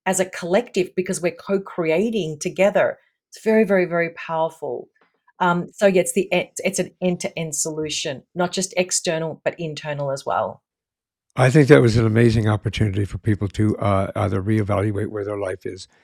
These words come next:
Speaker 2: at this point or whether or not they
Speaker 1: Mm.
Speaker 2: want to redefine their purpose and find out if they, uh, should be on a different path. I think because we, we all want to be on the path that we're supposed to be on. Uh, we all want to be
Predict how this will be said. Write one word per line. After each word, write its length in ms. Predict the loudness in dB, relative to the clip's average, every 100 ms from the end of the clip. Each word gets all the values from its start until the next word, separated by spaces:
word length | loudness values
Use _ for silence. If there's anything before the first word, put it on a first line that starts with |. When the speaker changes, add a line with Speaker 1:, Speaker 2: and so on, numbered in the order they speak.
| _ _ -4
Speaker 2:
at 140 | -4
this 160 | -2 -2
point 440 | -2 0 2 0 -4 -12 -18 -4
or 140 | 0
whether 220 | 2 2
or 20 | 2
not 160 | 0 2
they 60 |
Speaker 1:
Mm. 60 | 0
Speaker 2:
want 200 | 0 -4
to 280 | -2 -2 -2 -2
redefine 520 | -2 -2 -2 -2 -2
their 100 | -6
purpose 540 | -4 -2 -2 -4 -10 -14 _ _ _ -4
and 240 | 0 0 0
find 180 | -2
out 180 | 0 -2
if 140 | -2 -2
they, 240 | 0 -2 -4
uh, 80 | -6
should 240 | 2 2
be 100 | 4
on 120 | 2 2
a 80 |
different 320 | -2 -2 -4 -2
path. 300 | -2 -2 -6
I 40 |
think 240 | -4 -4 -4
because 380 | -4 0 0 2
we, 340 | 4 6 4 -2 -20 -20 _ _ _ -20 _ -8
we 220 | 4 8
all 200 | 10 10
want 180 | 8 4
to 80 | 2
be 220 | 4 4
on 300 | 6 4 4
the 100 | 0
path 300 | 0 0 0
that 100 | -2
we're 100 | -2
supposed 400 | -4 -6 -6 -6
to 60 | -8
be 220 | -6 -6
on. 320 | -6 -12 -18 -20 _ -12
Uh, 60 | -6
we 160 | 0
all 240 | 4 4 4
want 240 | 0 -2
to 180 | -4 -6
be 380 | -6 -6 -4